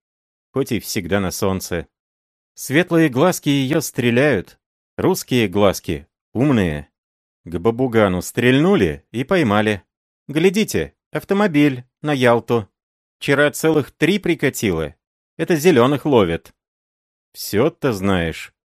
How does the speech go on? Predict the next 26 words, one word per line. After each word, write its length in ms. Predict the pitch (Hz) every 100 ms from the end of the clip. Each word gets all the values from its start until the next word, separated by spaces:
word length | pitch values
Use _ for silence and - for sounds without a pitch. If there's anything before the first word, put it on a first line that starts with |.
| _ _
А 100 | 101
кто 220 | 107 - 185
такие 440 | 120 - 123 160
эти 280 | 139 131 127
зелёные? 800 | 92 110 113 110 107 104 98 98 _ _ _ _ _ _ _
А 160 | 165 190
которые 500 | 214 220 220 220 214
не 140 | 208
сдаются, 840 | 175 208 180 101 - - 87 82 _
в 100 | 110
лесах, 600 | 160 143 185 208 180 -
по 100 | 147
горам 420 | 123 127 139 165
хоронятся. 760 | 131 143 135 127 110 - 101 92 _ _ _
"Я 200 | 127 175
знаю". 560 | 156 110 113 135 80 71 _ _ _ _ _ _ _ _ _ _
Крутится 600 | 85 110 - 123 - 117
по 100 | -
лесным 420 | 98 92 107 110
холмам 480 | - 104 92 98 92
облачко, 640 | 120 120 104 - 98 85 _ _ _ _
бежит 540 | 80 101 90 170 107
дальше. 580 | 80 104 101 - 90 80 _ _ _ _ -
Доносит 720 | 87 120 147 170 - 143 -
трескуче 560 | 123 127 - 123 -
дробно. 600 | 107 98 104 90 90 85